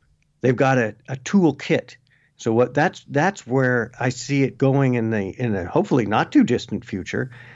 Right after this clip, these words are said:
is to where a, a really sharp facility, a really sharp, um, uh, organization on the pros or a college athletic department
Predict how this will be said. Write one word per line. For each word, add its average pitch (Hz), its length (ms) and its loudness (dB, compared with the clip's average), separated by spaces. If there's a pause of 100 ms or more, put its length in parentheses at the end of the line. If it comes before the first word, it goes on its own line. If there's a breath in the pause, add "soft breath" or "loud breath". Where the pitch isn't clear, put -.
is 113 120 0
to 117 100 -2
where 123 300 6
a, 107 180 2
a 123 100 0
really 127 340 4
sharp 127 360 2
facility, 131 720 0
a - 60 -10
really 127 280 0
sharp, 120 380 2 (460 soft breath)
um, 101 400 -2 (160)
uh, 117 220 2
organization 127 880 4
on 110 140 0
the 98 80 -2
pros 123 500 2
or 85 140 -2
a - 60 -6
college 120 520 2 (420 soft breath)
athletic 123 400 0
department 123 640 0